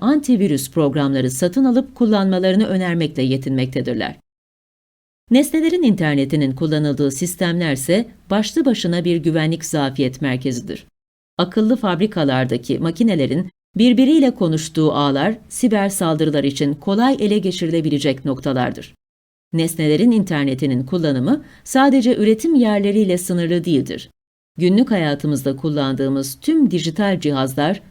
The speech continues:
bu ağın içindedir. Kolumuzdaki saatten evimizdeki akıllı aletlere, kullandığımız arabalardan bindiğimiz uçaklara kadar tüm dijital cihazlar ve sistemler siber düşman için birer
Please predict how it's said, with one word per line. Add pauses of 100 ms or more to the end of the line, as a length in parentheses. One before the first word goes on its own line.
(160)
bu
ağın
içindedir. (560)
Kolumuzdaki
saatten (240)
evimizdeki
akıllı
aletlere, (300)
kullandığımız
arabalardan (140)
bindiğimiz
uçaklara
kadar (200)
tüm
dijital
cihazlar
ve
sistemler (280)
siber
düşman
için
birer